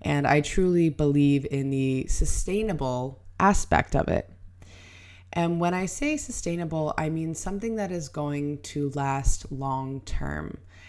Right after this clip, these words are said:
and something that is going to be doable long term, that is not going to deplete you. It is going to allow you, allow us to thrive. And when we make these changes with sustainability in mind,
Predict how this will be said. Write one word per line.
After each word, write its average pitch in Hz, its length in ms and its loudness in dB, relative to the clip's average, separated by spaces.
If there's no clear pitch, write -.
and 170 380 -2
something 147 380 -2
that 143 160 -2
is 135 160 -4
going 135 600 -4
to 135 540 -2
be 143 500 2
doable 160 680 2
long 127 400 0
term, 82 520 -6
that 139 120 -2
is 139 140 -2
not 139 220 -4
going 139 280 -4
to 139 220 -6
deplete 143 460 -6
you. - 260 -6
It 147 80 -4
is 139 140 -4
going 131 320 -4
to 139 240 -2
allow 143 340 2
you, 139 560 2
allow 135 300 0
us 131 460 -2
to 170 120 12
thrive. 67 720 -4
And 170 160 0
when 170 80 0
we 180 140 2
make 226 380 -2
these 180 220 0
changes 147 680 -2
with 143 200 -2
sustainability 147 960 -2
in 139 140 -4
mind, 127 500 -6